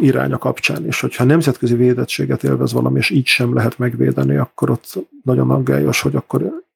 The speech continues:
ezek mennyit érnek, mit érnek. Jó lenne látni, hogy más országokban is hasonló a helyzet, vagy nem. Mindenesetre nem örül az ember, hogyha egy, hogyha egy olyan dolog borul, amiről mondjuk két évvel azelőtt azt hitte, hogy az egy kőbevésett, ö, védelem,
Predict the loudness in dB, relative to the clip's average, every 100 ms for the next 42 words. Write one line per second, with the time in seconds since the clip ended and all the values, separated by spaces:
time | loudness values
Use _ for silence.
0 | _ -20 -4 0 2 4 2 2 0 -2
1 | -2 -2 -2 0 -2 -2 -6 -12 _ -16
2 | -6 0 2 2 2 2 0 0 0 0
3 | 0 0 -2 0 -2 0 -4 -2 -4 -2
4 | 0 0 0 -2 -4 -2 0 2 2 -2
5 | -8 -12 -12 -12 -14 -14 -16 -20 -6 2
6 | 2 2 2 2 4 2 0 0 0 0
7 | 0 0 -2 -2 -2 -2 -4 -8 -12 -20
8 | -20 _ _ _ _ -2 0 2 4 4
9 | 2 2 2 2 2 2 4 4 4 4
10 | 4 2 2 0 -2 0 2 2 0 2
11 | 2 0 -2 -2 -2 -2 0 0 2 0
12 | -4 -2 0 2 0 -2 -2 -4 -6 -10
13 | -14 -16 _ -6 -2 0 2 2 2 -4
14 | -6